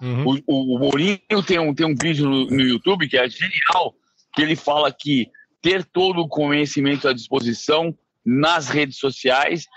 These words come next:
Speaker 2: e no YouTube é um, uma contribuição enorme pra preguiça mental.
Speaker 1: É.
Speaker 2: Ok, isso é uma coisa. Outra coisa é você ter o conhecimento do boca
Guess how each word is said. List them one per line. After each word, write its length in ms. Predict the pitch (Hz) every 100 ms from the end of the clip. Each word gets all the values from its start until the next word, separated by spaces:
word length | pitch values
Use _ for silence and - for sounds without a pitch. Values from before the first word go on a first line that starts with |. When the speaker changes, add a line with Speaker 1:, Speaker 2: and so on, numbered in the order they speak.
| -
Speaker 2:
e 100 | 127
no 180 | 143 143
YouTube 720 | 135 120 - 185 214 233 208 _ _ _ _
é 320 | 131 160 208 - _ -
um, 320 | 160 175 160
uma 160 | 147 139
contribuição 720 | - 180 160 156 151 - 156
enorme 560 | 143 135 156 190 202 190
pra 200 | - 175
preguiça 640 | 175 165 143 170 214 -
mental. 560 | 196 190 147 113 90 - 117
Speaker 1:
É. 220 | 110 90
Speaker 2:
Ok, 280 | 143 147 135
isso 140 | -
é 20 | 139
uma 140 | 185
coisa. 420 | - - - - - - _ _ _
Outra 280 | - 135 143
coisa 460 | - 170 240 240 - 180
é 80 |
você 380 | 170 170 - 196
ter 420 | 202 - 151 110 - _ _ -
o 120 | 139
conhecimento 920 | 165 180 180 147 165 147 135 123 127
do 160 | 120 117
boca 420 | 123 139 123